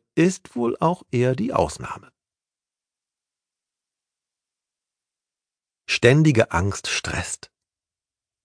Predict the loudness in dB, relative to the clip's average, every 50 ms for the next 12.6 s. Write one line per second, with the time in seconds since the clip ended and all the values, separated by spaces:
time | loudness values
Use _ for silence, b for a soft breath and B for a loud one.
0 | _ _ _ _ _ _ _ _ _ _ 0 4 4 6 4 4 2 0 2 2
1 | 2 0 0 0 0 0 0 0 -6 _ _ _ _ _ _ _ _ _ _ -8
2 | -2 4 6 6 6 4 2 -6 -8 -8 -8 -10 -14 -18 _ _ _ _ _ _
3 | _ 2 2 2 2 2 0 0 2 2 2 2 0 -2 -2 0 0 2 2 0
4 | 0 2 2 2 2 2 0 -2 -2 -2 -2 -2 -2 -2 -4 -2 -2 -2 -4 -4
5 | -4 0 2 2 2 2 0 -2 -6 -8 -8 -4 -2 0 0 0 0 -2 -2 -2
6 | -2 -4 -6 -6 -6 -4 -2 0 0 0 0 -2 -4 -6 -4 -4 -4 -2 -2 -2
7 | -2 -2 -2 -2 -2 -2 -4 -8 -10 -10 -4 -2 0 0 0 0 0 0 2 2
8 | 2 2 -2 -4 -4 -6 -4 -2 0 -2 -2 -4 -10 _ _ _ _ _ _ _
9 | _ _ _ _ _ _ _ _ _ _ _ _ B B B B B B B 4
10 | 4 4 4 4 4 4 4 2 0 2 0 0 -2 -2 -10 -10 -4 0 0 2
11 | 2 0 -2 -6 -6 -2 -2 0 2 2 0 0 0 0 -2 -2 -2 -4 -6 -8
12 | -6 -6 -8 -8 -10 -12 -14 -14 -14 -14 _